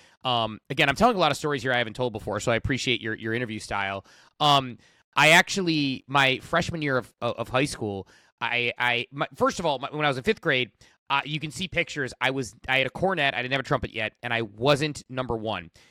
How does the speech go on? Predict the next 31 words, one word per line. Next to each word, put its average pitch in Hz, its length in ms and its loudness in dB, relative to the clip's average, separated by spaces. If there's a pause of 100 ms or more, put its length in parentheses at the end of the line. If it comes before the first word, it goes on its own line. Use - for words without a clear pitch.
(160)
And 135 80 0
I 139 40 2
got 226 140 2
really 254 160 -4
competitive 160 440 0
and 123 60 -8
was 117 100 -8
like, 120 200 -6
"That's 156 260 4
not 165 160 0
gonna 147 140 -6
happen." 120 340 -6 (260)
And - 80 -8
I 104 40 -6
practiced 135 440 -4
every 113 180 -6
night, 127 320 0 (220)
and 110 80 -12
I 110 40 -10
got 110 180 -6
private 107 320 -4
lessons, 156 380 -2
and 131 80 -4
I - 20 -4
worked 117 220 -8
my 113 100 -4
tail 151 300 2
off. 196 200 4 (280)
My 135 140 -6
freshman 208 440 -4
year, 147 380 0